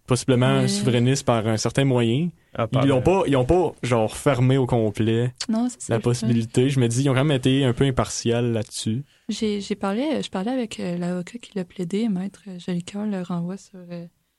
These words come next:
Speaker 3: La
Speaker 2: euh,
Speaker 3: sécession.
Speaker 2: c'est la sécession, exact. Puis lui, pour vrai, c'était, euh, tu sais, oui, en gén-, tu sais, la Cour suprême dit non, le Québec peut pas se, mais l'affaire que, qui dit que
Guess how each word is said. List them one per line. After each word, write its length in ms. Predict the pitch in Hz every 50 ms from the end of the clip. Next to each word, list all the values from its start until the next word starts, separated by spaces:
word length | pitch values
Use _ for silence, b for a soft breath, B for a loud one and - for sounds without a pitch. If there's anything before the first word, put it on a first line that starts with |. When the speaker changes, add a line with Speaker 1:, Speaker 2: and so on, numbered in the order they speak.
| _ _ _ _ _ _ -
Speaker 3:
La 60 | 190
Speaker 2:
euh, 40 | 180
Speaker 3:
sécession. 480 | 175 175 175 175 - - - - - - 147
Speaker 2:
c'est 260 | - - - - -
la 100 | 185 180
sécession, 500 | 175 - 185 165 - 170 165 - 214 220
exact. 400 | 214 202 185 180 202 220 220 - -
Puis 300 | - 175 170 165 165 165
lui, 240 | - 185 202 254 240
pour 160 | - 190 170
vrai, 180 | 165 180 202 214
c'était, 360 | - - - 185 175 175 - _ _ _ 190
euh, 280 | 185 180 175 170 170 175 - _ _ _ _ _ _ _ _ _ _ _ _ _ _ _ _ _ _ _ _ _
tu 80 | - 208 196
sais, 40 | 202
oui, 240 | - 175 196 196 196
en 100 | 185 180
gén-, 220 | 175 - 185 180 - - _ _ -
tu 80 | -
sais, 80 | 202 190
la 120 | 180 175
Cour 140 | - - 180
suprême 260 | - - - 185 180 175
dit 180 | 170 190 180
non, 240 | 175 180 190 190 196
le 120 | 190 180
Québec 280 | 175 - 180 185 180 -
peut 80 | _ _ _
pas 80 | 190 185
se, 160 | - - 190 175 170 165 - _ _ _ _ _ _ _ _ _ _ _ _ _ _ _ -
mais 220 | 190 190 190 196 196
l'affaire 520 | 196 190 180 175 - - 220 233 247 247 240
que, 320 | - - 220 202 190 190 - - _ _ _ _ _ _ _ _ _ _ _
qui 100 | - 180
dit 240 | 170 - - 233 233
que 280 | - - 196 185 185